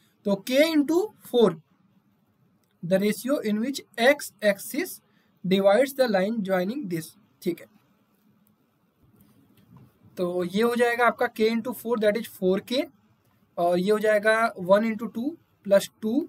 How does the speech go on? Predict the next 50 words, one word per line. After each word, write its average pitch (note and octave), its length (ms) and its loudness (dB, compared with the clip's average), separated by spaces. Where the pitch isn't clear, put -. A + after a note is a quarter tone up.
upon G#3 420 -2
k G3 220 -6
plus A3+ 240 -4
one, D4+ 180 -2
comma G#3 320 2
k A3 160 0
into A3+ 300 -2
minus A#3 260 0
eight, C#4 160 -2
minus G#3+ 260 -4
eight G3 300 -4
k D4 180 -4
plus C4+ 320 2
three G#3+ 240 2
upon B3 420 -2
k F#3+ 180 -4
plus A3+ 220 -4
one, D4 200 -2
और G3 120 4
ये A3 160 -2
coordinate A3+ 420 0
किसके - 220 -8
बराबर A#3+ 300 2
हो A#3+ 60 0
जाएगा A#3+ 220 0
भाई, B3+ 140 0
क्योंकि - 540 -6
भैया A3+ 220 4
x A3 240 -4
comma G#3 300 0
zero F3+ 340 -2
k, E3 120 -12
तो - 60 -18
x - 200 -6
को C4+ 160 -2
तो C#4 100 -2
नहीं C4+ 300 -2
relate B3 280 -2
कर C4 80 0
सकते, C4 280 -6
इसको A#3 220 -6
कर A#3+ 140 -2
सकते A#3 260 -4
हैं, D4 80 0
तो C4+ 60 -10
यहाँ A3 160 -2
से A#3 100 -6
हो A#3 60 -8
जाएगा A#3+ 220 -4
minus G#3+ 320 -2